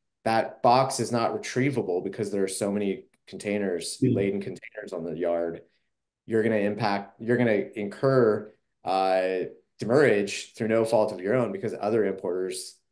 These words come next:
Speaker 1: boxes are sort of clogging that terminal, right? So you can understand the, the thought process behind this. And similarly, the, the, the container line wants its box back. It doesn't make money with the box. It, it,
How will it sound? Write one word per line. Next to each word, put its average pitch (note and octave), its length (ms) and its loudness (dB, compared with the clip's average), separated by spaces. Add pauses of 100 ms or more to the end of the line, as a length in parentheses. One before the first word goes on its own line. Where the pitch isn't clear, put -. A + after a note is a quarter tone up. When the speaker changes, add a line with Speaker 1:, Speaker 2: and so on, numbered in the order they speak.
(200)
Speaker 1:
boxes F2 360 -6
are F2+ 80 -10
sort F#2 200 -8
of - 100 -12
clogging F#2 500 -2
that C2+ 180 -10
terminal, B1+ 360 -12
right? A#2+ 280 2
So B2+ 400 4 (260)
you C#3 100 -4
can D#3+ 120 2
understand D3+ 840 4 (720)
the, G#2 640 4
the G#2+ 80 -4
thought - 580 2
process C3+ 640 2
behind A2 480 -2
this. C3+ 460 -2
And A#2 200 -2
similarly, B2+ 640 4
the, G2+ 360 -2
the, A2 160 0
the G#2 140 -6
container C3 440 2
line G#2 300 2
wants A2 320 0
its G2+ 140 -10
box A2+ 340 0
back. - 420 -6 (300)
It G2+ 120 -8
doesn't A#2+ 280 2
make A2 220 0
money G#2+ 540 0 (800)
with A#2+ 140 -8
the A2 60 -4
box. - 720 2
It, C3+ 240 2
it, C3 220 0